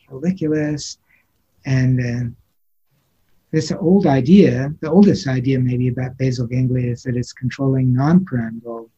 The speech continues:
cortical pathways rather than pyramidal ones. Do you think that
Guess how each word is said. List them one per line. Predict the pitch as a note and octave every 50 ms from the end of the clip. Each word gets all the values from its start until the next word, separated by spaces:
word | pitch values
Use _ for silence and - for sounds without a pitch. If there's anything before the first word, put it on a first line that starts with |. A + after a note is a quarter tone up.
| _ _ _ _ _ _ _ _ _ _ _ _ -
cortical | - C#3 B2+ B2+ B2+ - B2+
pathways | - B2+ B2+ B2 B2+ - C3 A#2+ A2+ -
rather | B2+ B2+ B2
than | A#2+ A#2 B2 A#2+ A#2+ A#2+ - - - - - -
pyramidal | - C3+ C3+ C#3+ C#3 C3 B2+ B2
ones. | A#2+ A#2 A#2+ B2 C3 - - _ - - _ _ _
Do | - D3
you | C3+
think | - F3+ F3 F3+ F3+ -
that | D#3+ C#3+ C3+ C#3 -